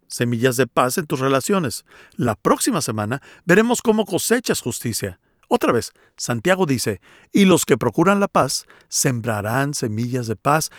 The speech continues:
y recogerán una cosecha de justicia". Cada día y en cada relación que tengas,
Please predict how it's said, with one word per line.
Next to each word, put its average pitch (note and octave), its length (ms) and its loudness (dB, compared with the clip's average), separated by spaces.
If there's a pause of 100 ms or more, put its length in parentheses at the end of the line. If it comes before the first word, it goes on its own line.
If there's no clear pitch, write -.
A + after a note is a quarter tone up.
(120)
y D#3 140 2
recogerán B2 720 0 (200)
una A#3+ 240 2
cosecha B3 440 0
de C#3 60 -2
justicia". A2 640 -6 (580)
Cada D#4+ 300 2
día C3 280 0
y A#2+ 120 -2
en A#2 100 -4
cada A3 260 2
relación E3 420 0
que E3+ 120 -2
tengas, B2+ 360 0